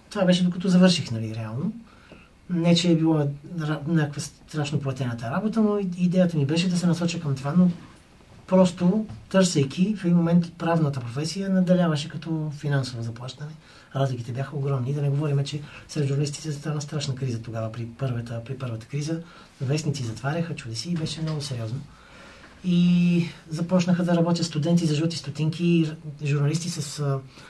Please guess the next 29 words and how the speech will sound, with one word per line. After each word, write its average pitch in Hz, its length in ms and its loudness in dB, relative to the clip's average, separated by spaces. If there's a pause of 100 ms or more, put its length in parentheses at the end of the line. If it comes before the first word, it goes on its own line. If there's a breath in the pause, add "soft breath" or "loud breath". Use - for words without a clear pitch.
(160 loud breath)
голям 147 340 2
опит, 156 260 0
репортери, 131 880 -2
а, 127 180 -6
публицисти, 135 680 -4
които 139 200 -6
много 147 220 0
ни 151 140 2
липсват, 135 340 -4
нали, 131 140 -4 (280)
и, 139 80 -6
и 135 40 -4
до 127 80 -4
ден 135 160 0
днешен. 151 440 -4 (180 loud breath)
Има 151 180 0
вече, 123 260 -4
нали, 120 220 -6 (640)
нали, 135 140 -6
през 127 200 -12
това 139 160 -4
време 143 240 0
все 143 140 -4
още 139 200 -4
се, 139 240 -10
си - 320 -12
е 139 80 -6
имало, 180 300 0
но, 185 140 -2